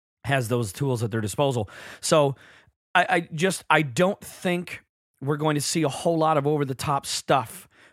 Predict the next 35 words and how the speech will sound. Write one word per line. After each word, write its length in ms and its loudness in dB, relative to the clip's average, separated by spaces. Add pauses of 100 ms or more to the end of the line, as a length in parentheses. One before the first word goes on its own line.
with 580 -2 (280)
pipe 300 0
and 120 0
drape 440 0 (420)
and 640 0 (540)
all 160 2
these 180 0
other 180 2
lavish 520 0
decorations 720 -2
that 140 -2
we 100 -2
would 160 -2
have 180 -2
seen 600 -2 (440)
in 200 0
years 240 -2
prior. 520 0 (720)
Uh, 200 2
one 320 0
other 200 2
thing, 520 -2
uh, 20 -2
uh, 320 0
so 300 0
moving 360 0
on, 280 2
of 100 -4
course, 260 0
I 120 2
think 560 -6 (100)
in 300 0
two 180 -4
thousand 420 0
twenty-one, 800 0